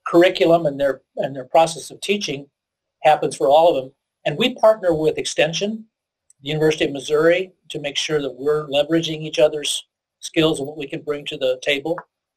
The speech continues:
And the, and the Department of Agriculture has been very generous in terms of grants along the way to help fund some of this stuff. Um, but no, it's, um, it's, at some point the community has to decide what is our community, and then you,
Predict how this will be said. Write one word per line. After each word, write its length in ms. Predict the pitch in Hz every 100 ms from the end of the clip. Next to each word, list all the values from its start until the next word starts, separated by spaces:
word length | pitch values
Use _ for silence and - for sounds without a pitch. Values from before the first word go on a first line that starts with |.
| _ _
And 180 | 156 156
the, 160 | 160 170
and 100 | 151
the 60 |
Department 340 | 135 180 175 151
of 80 |
Agriculture 580 | 147 190 196 151 135 147
has 120 | 139
been 260 | - 143 135
very 320 | 143 143 143
generous 420 | - 143 139 139 139
in 80 |
terms 260 | 127 143 127
of 80 | 131
grants 340 | 135 147 165
along 240 | 151 143 143
the 80 |
way 100 | 139
to 80 | 143
help 220 | 135 135 -
fund 200 | 135 165
some 140 | 165 165
of 80 |
this 140 | 165 165
stuff. 260 | - 175 - _ _ _ _ _ _ _ -
Um, 380 | 143 135 120 113 _ _ -
but 120 | 151
no, 240 | 214 175
it's, 360 | 180 196 - - _ _ _ _ _ _ _ _
um, 440 | 156 147 135 123 123 _ _ _ _ _ _ _ _ _ - - _ _ _ _ _
it's, 320 | 208 175 -
at 160 | 220 160
some 220 | - 220
point 340 | 220 220 233 220
the 80 |
community 300 | 170 175 185
has 160 | 165 175
to 60 | 160
decide 540 | 160 - 190 151 131 _ _ _ 143
what 200 | 175 170
is 140 | 156
our 140 | 170
community, 500 | 165 147 170 175 143
and 140 | 151 135
then 160 | 156
you, 200 | 156 156